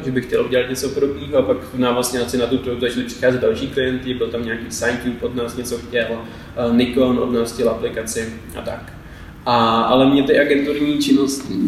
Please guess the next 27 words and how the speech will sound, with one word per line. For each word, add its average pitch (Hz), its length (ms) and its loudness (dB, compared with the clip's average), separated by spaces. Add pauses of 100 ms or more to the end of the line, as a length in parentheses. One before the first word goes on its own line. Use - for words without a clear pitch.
(120)
ta - 80 2
agenturní 139 640 2
aktivita 135 360 0
nikdy 135 240 4
moc 151 220 2
nebrala 151 460 2
a - 80 0
Davida 127 300 4
už 127 100 2
postupně 131 380 0
taky 120 260 0
ne. 170 260 -2 (400)
Takže 127 440 4
já 131 100 4
jsem 131 160 2
se 131 80 2
začal 131 160 2
zaměřovat 127 460 4
na 110 100 2
vlastní 110 300 2
projekty 151 360 0
v 143 60 -8
té 147 100 -12
době 139 220 4
a 127 40 6
v - 40 -6
tu 131 140 0